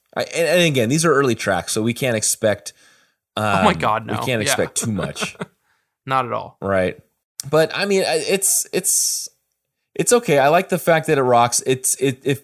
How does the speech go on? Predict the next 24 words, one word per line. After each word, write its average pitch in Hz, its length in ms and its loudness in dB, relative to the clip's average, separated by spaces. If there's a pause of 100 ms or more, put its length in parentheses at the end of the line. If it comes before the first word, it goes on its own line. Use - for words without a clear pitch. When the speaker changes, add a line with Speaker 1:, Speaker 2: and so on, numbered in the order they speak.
(120)
Speaker 1:
we 139 160 0
were 180 280 4
skating 160 520 0
outside, 143 500 2
I 123 80 2
could 123 140 -2
have 127 180 2
this 123 160 0
on 131 140 0
the 110 60 -2
back, 107 340 0
in 117 80 -2
the 107 80 -2
background, 110 500 0
and 98 580 -2 (960)
I, 120 380 -6 (100)
you 123 140 -2
know, 101 160 0
it, 117 240 -6
it 135 60 4
would 120 180 0
fit - 240 0
the 117 80 -6
vibe. 101 500 0